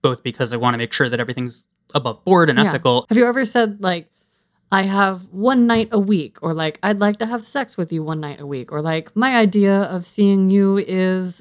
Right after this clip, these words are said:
Speaker 2: a, a date and
Speaker 1: Mm-hmm.
Speaker 2: sex"? Like, I don't, 'cause I'm like, I don't know.
Speaker 1: Yeah, I mean, well, managing time is, like, the most
Speaker 2: Yeah, 'cause
Speaker 1: tricky
Speaker 2: when,
Speaker 1: and important
Speaker 2: like,
Speaker 1: part of
Speaker 2: when
Speaker 1: it,
Speaker 2: I'm
Speaker 1: right?
Speaker 2: seeing
Speaker 1: I'm a,
Speaker 2: people
Speaker 1: but I'm a crazy scheduler. Like, my calendaring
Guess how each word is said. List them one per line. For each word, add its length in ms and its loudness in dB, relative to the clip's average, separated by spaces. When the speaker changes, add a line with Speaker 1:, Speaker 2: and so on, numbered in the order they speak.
Speaker 2:
a, 80 -10
a 260 2
date 580 -4
and 120 6
Speaker 1:
Mm-hmm. 200 0
Speaker 2:
sex"? 440 -12
Like, 200 -4
I 80 0
don't, 300 -2
'cause 140 0
I'm 260 0
like, 220 -4
I 20 -2
don't 220 -6
know. 420 -4
Speaker 1:
Yeah, 200 2
I 40 6
mean, 160 6
well, 160 6
managing 420 4
time 340 2
is, 120 -6
like, 220 -8
the 160 -10
most 420 4
Speaker 2:
Yeah, 300 0
'cause 100 -8
Speaker 1:
tricky 320 4
Speaker 2:
when, 80 4
Speaker 1:
and 80 2
important 420 0
Speaker 2:
like, 60 -12
Speaker 1:
part 180 2
of 80 -2
Speaker 2:
when 120 2
Speaker 1:
it, 20 2
Speaker 2:
I'm 80 2
Speaker 1:
right? 120 0
Speaker 2:
seeing 220 -2
Speaker 1:
I'm 160 4
a, 20 6
Speaker 2:
people 140 2
Speaker 1:
but 120 -2
I'm 100 2
a 40 0
crazy 800 -2
scheduler. 640 -4
Like, 200 -6
my 180 2
calendaring 880 -2